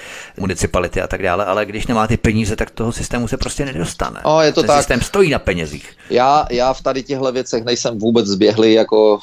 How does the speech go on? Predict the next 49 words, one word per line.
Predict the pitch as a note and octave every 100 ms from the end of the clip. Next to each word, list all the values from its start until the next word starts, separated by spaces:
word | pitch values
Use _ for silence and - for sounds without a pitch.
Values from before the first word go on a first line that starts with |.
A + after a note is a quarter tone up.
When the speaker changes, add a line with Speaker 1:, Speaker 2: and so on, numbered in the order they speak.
| G#2
Speaker 2:
do | G2+ G#2+
de-, | G2+
detailně, | G#2+ A2 A2+ A#2 A2+ A2 A2
jak | A2 -
fungují | - G#2+ G#2+ A2
politik-, | G#2+ A2 F#2+ F2 - -
funguje | G2+ A#2 G#2 G#2+
politika | F#2 G#2+ G#2 G#2+ - G#2
v | -
ta-, | G#2
v | F#2
takovýchto | G#2+ - G#2+ G#2 A2+
detailech, | G2+ - G#2+ G#2+ G2+
takže | - G2 G2
já | G#2 G#2
nemůžu | G#2 G2 G2
říct, | F#2+ F#2+
já | F#2+ G2+
nemůžu | G2+ F#2+ G2+
říct, | A#2 A2 -
co | C3+
by | A2
byl | A#2 A2+
dobrý | A2+ A2 C#3+
krok | - - B2+
nebo | A#2 A2+ A#2
nebyl, | G#2+ G#2 A2+ A2
ale, | G#2+ G#2+ - -
Speaker 1:
Jasně. | A2+ A#2+ B2 -
Speaker 2:
ale | A2+ A2+ A2+ A2+ A2
to, | C#3
na | B2 A#2+
to | C3
musí | B2 - B2
přijít | - A#2+ A2
ně-, | A2+ A2+
nějací | A2 A#2+ A#2 A2 A2+
chytřejší | - G#2+ - A#2 G#2 A#2+ A2+
lidé, | A2+ A2+ A2+
ale | A2 A2 G#2+ G#2 G2 -
tohleto, | G#2+ A2 G#2 G#2+ -
tohleto | B2 B2 A#2+ B2
vidím | G#2+ G#2+ A2+ A2+
jako | - A2+
jedinou | A2 G#2+ A2+
cestu, | G#2+ A2+ - B2
že | G2
prostě | - - -
v, | G#2